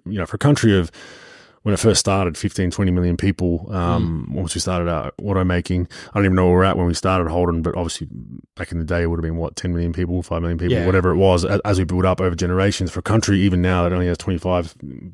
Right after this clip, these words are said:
Speaker 1: gone on to thirty million people, had its own flourishing car industry
Speaker 2: Oh, exactly.
Speaker 1: is pretty impressive.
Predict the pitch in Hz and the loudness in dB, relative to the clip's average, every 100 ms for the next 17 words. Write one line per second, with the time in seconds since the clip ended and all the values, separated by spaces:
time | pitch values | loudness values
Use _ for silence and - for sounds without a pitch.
0 | 95 101 104 90 90 - 98 90 90 87 | -8 -6 -2 0 -2 -2 0 2 0 0
1 | 95 90 80 - 101 90 - 104 92 87 | 0 -2 -6 -2 -2 -2 -2 0 2 0
2 | - _ _ _ _ _ _ _ - - | -6 _ _ _ _ _ _ _ -18 2
3 | 120 113 113 - 87 82 _ - - 101 | 6 6 6 0 -2 -6 _ -20 -4 0
4 | 95 95 85 - 78 80 - - 165 143 | 2 0 -2 -6 -4 -6 -8 -12 -2 -2
5 | 101 92 120 - 98 - 127 104 82 92 | -2 -6 -6 -2 -4 2 2 4 0 -4
6 | - 78 - | -4 -8 -10